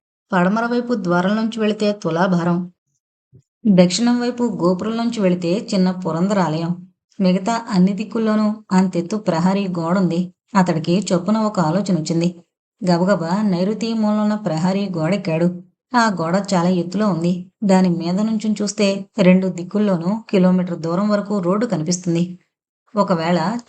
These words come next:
చిన్న గుడిలోనే ఉన్నా కూడా అక్కడి నుంచి దేవాలయం ప్రాంగణమంతా ప్రస్ఫుటంగా కనిపిస్తుంది. గోడ మీద నుంచి చుట్టూ చూశాడు. దక్షిణం వైపు ఏమీ కనిపించలేదు. పడమర వైపు చూసి అదిరిపడ్డాడు. రెండు రోజుల నుంచి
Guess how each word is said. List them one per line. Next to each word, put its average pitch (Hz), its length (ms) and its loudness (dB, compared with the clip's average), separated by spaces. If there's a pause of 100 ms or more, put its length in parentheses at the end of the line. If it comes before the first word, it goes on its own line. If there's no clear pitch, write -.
చిన్న 185 440 0
గుడిలోనే 196 380 0
ఉన్నా 208 280 0
కూడా 196 460 -2
అక్కడి 185 300 0
నుంచి 180 300 2
దేవాలయం 185 640 0
ప్రాంగణమంతా 196 840 -2 (100)
ప్రస్ఫుటంగా 196 580 0
కనిపిస్తుంది. 175 760 -2 (920)
గోడ 170 300 -2
మీద 208 240 2
నుంచి 208 400 -2
చుట్టూ 190 180 -2
చూశాడు. 175 580 0 (320)
దక్షిణం 220 420 0
వైపు 226 200 -2
ఏమీ 180 300 2
కనిపించలేదు. 170 800 -4 (240)
పడమర 185 300 2
వైపు 240 340 -4
చూసి 233 240 -2
అదిరిపడ్డాడు. 165 840 0 (520)
రెండు 220 240 0
రోజుల 180 300 0
నుంచి 220 500 -2